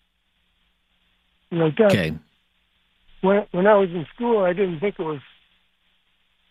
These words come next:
Speaker 1: I didn't think it was really a bad thing because I believe that Canada is made up of ten provinces and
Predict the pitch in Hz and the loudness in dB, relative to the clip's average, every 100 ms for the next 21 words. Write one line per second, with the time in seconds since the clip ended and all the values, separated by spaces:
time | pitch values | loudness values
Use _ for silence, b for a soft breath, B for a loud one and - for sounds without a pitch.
0 | _ _ _ _ _ _ _ - 190 202 | _ _ _ _ _ _ _ -4 0 0
1 | 185 - 175 180 165 147 170 202 190 160 | 0 -4 -2 0 0 -2 -2 0 2 0
2 | 147 190 220 160 180 190 170 151 185 175 | 2 2 2 0 -2 0 -2 -4 -2 -2
3 | 135 - _ _ _ _ _ 196 190 180 | -4 -14 _ _ _ _ _ 2 2 2
4 | 214 208 175 175 147 _ _ _ _ - | 2 2 0 -2 -4 _ _ _ _ -2
5 | 196 190 185 190 180 - _ _ _ _ | 0 2 2 2 0 -4 _ _ _ _
6 | _ _ _ _ _ _ _ _ _ _ | _ _ _ _ _ _ _ _ _ _
7 | - 180 180 156 123 - - _ 156 170 | -2 2 4 2 -2 -12 -20 _ 2 4
8 | 190 185 180 151 - 180 175 - 185 185 | 4 2 -2 -4 -2 0 0 4 4 4
9 | 196 - 185 160 143 | 0 -2 -10 -10 -12